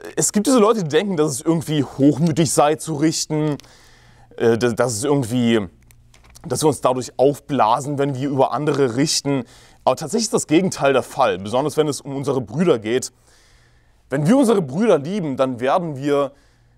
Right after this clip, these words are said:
hier und da über sie richten müssen. Dann müssen wir ihnen hier und da sagen, „Du liegst falsch, du befindest dich auf einem falschen Weg. Hey, das ist gefährlich. Wow, warte mal, du lebst einen Ehebruch.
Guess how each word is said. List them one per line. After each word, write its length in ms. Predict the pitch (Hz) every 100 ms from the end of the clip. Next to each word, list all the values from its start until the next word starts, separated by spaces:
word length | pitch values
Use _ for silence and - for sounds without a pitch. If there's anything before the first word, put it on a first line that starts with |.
| _ _ _ _ _ _ _ - _ - -
hier 160 | 175
und 120 | 214 147
da 220 | 147 170
über 260 | 175 175
sie 160 | 160 156
richten 420 | 156 196 - 165
müssen. 220 | 131 110
Dann 140 | 98 104
müssen 240 | 156 180
wir 80 | 185
ihnen 160 | 180 170
hier 160 | 156
und 120 | 185
da 100 | 160
sagen, 440 | 139 131 143 165 156 _ _
„Du 260 | 98 95 135
liegst 280 | 135 - -
falsch, 480 | - 139 110 - - _
du 100 | 104
befindest 540 | 107 113 143 139 147 -
dich 140 | 117 -
auf 100 | 131
einem 200 | 131 120
falschen 460 | - 120 135 127
Weg. 240 | 123 131 -
Hey, 160 | - 107
das 160 | 117
ist 160 | 139 127
gefährlich. 640 | 123 - 123 151 107 - - _ _ - - _ - - - - - - - -
Wow, 400 | - 175 196 104
warte 180 | 127 135
mal, 140 | 123
du 160 | 104 143
lebst 220 | 226 -
einen 80 | 127
Ehebruch. 520 | 113 151 147 170 -